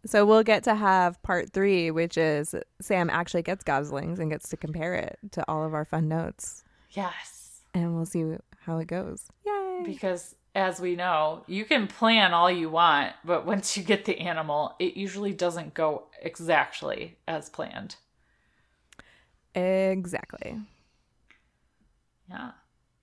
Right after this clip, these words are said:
Speaker 2: So thanks for listening, and I hope that, you know, either seals the deal for you for do-, for doslings,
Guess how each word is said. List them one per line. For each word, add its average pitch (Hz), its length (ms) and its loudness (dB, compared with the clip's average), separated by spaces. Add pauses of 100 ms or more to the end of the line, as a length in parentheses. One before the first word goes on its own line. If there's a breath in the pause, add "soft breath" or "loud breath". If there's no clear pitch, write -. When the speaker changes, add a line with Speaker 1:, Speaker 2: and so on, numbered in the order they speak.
(300)
Speaker 2:
So 202 160 -6
thanks 196 360 -8
for 196 160 -6
listening, 190 480 -6
and 160 100 -10
I 160 100 -6
hope 180 320 -4
that, 175 420 2
you 190 120 -4
know, 170 280 -2 (260)
either 190 280 2
seals 214 440 2
the 196 120 2
deal 196 380 6
for 269 240 2
you 269 520 0 (200)
for 262 180 -2
do-, 262 580 2
for 196 200 -8
doslings, 180 760 -4